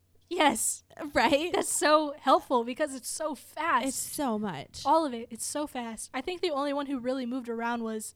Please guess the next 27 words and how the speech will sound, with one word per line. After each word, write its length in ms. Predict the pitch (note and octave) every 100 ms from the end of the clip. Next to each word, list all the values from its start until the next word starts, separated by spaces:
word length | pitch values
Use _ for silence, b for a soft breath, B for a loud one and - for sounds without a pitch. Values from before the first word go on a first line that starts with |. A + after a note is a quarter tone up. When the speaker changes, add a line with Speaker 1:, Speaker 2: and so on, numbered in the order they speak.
| _
Speaker 1:
Daveed 400 | A3+ A#3 A#3 A3
Diggs. 340 | B3 C#4+ B3 B3+
Speaker 2:
I 120 | C4
was 80 | C4
just 140 | B3
about 120 | B3+ A#3
to 60 |
say. 500 | A3 B3 B3 G#3 D4 F#4 -
Speaker 1:
But 240 | C#4 C#4 -
I 120 | C#4
don't, 120 | D#4
he's 320 | B3+ E4 D#4+
just, 180 | D4+ -
like, 160 | C4 A#3+
a, 120 | A3+ - _ _
hi-, 220 | B3 B3 B3
his 240 | B3 A#3+ B3+
own, 460 | B3+ A#3+ A3+ A3+ - _ _ _ _ _
that's 160 | C#4+ D4
his 140 | C4+
own 160 | B3+ A#3+
thing. 440 | A3+ D#4 A#3+ G#3+ - B3+ G#3+
Speaker 2:
Right. 380 | A3 D3+ D#3 -
Speaker 1:
He 180 | _ C#4+
just 280 | C#4 B3+ -
kind 180 | C4 A#3
of 140 | A3